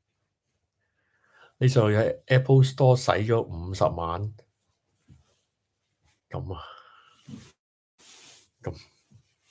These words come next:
咁我唔見你喺度擺錢喺度嘅，你，你咩意思啊？你當我係咩？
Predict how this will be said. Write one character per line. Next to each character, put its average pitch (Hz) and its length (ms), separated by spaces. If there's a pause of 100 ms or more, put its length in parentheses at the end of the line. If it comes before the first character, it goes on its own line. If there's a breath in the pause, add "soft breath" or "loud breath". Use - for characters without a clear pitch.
(560)
咁 - 80
我 107 100
唔 85 120
見 87 180
你 90 60
喺 90 180
度 95 100
擺 80 240
錢 - 260
喺 85 120
度 85 200
嘅， 85 100
你， 82 200 (840)
你 123 160
咩 90 220
意 87 120
思 85 240
啊？ - 80 (640)
你 87 80
當 87 180
我 85 180
係 85 60
咩？ 87 240